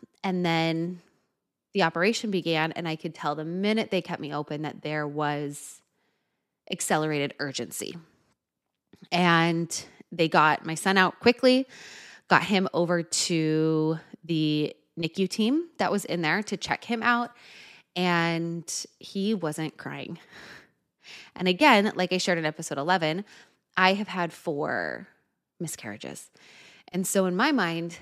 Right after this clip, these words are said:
until I hear my baby cry, like, my baby's dead, something is wrong. And I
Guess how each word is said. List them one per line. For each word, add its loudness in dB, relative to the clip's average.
until -6
I 0
hear -2
my 0
baby -2
cry, -2
like, -6
my -2
baby's -2
dead, -8
something -2
is -2
wrong. -2
And 0
I 0